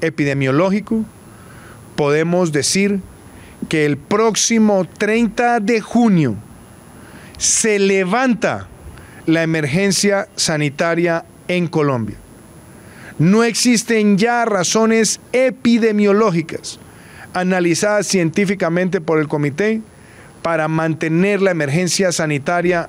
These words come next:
más allá de esa fecha. Hoy quiero rendirle un homenaje a todas las víctimas del covid diecinueve en el mundo y en nuestro país.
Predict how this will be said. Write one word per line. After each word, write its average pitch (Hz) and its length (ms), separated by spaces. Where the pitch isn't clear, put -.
más 160 340
allá 160 440
de 139 160
esa 135 220
fecha. 120 320
Hoy 165 180
quiero 208 260
rendirle 190 520
un 202 120
homenaje 160 680
a 165 140
todas 220 720
las 160 220
víctimas 180 440
del 156 160
covid 175 240
diecinueve 170 800
en 156 140
el 143 100
mundo 185 320
y 190 100
en 160 120
nuestro 139 340
país. 120 420